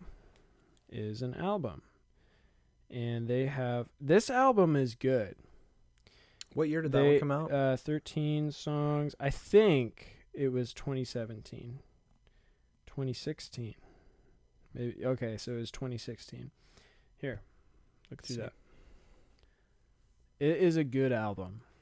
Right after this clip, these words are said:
Speaker 2: Yeah, I've heard it. I, it wasn't right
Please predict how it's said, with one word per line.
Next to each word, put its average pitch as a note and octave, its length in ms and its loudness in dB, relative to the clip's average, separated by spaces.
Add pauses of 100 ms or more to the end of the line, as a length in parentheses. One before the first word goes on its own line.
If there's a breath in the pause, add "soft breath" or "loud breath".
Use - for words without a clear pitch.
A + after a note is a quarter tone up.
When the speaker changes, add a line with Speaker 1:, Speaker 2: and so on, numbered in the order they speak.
(1040 soft breath)
Speaker 2:
Yeah, G#2 240 -8
I've G#2 100 -8
heard G2 180 -8
it. - 100 -8 (220 soft breath)
I, B2+ 320 6 (920)
it A#2+ 80 -12
wasn't B2 300 -10
right F#2+ 160 -10